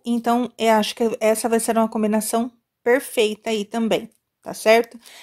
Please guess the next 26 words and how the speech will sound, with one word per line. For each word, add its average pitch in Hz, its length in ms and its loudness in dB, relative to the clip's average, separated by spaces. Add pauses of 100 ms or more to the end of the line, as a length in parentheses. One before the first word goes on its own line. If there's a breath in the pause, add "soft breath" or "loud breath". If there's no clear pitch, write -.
(120 loud breath)
Agora, 220 300 2
vamos 240 420 0
para 233 220 2
a - 20 2
nossa 220 520 0
quinta 302 520 -8
combinação 262 720 -4
de 247 120 -2
cores. - 600 -8 (600)
A 226 80 -2
nossa 214 280 -2
quinta 320 400 -6
combinação 214 580 -2
de 202 140 -6
cores 202 380 -4
vai 208 180 0
ser 208 240 0
essa 220 260 0
aqui, 202 420 -8 (400)
tá? 202 340 -4
Em 214 140 -2
tons 208 380 -2
de 202 240 -2
cinza 202 680 -2 (140)
e 226 100 -6
preto, 202 680 -6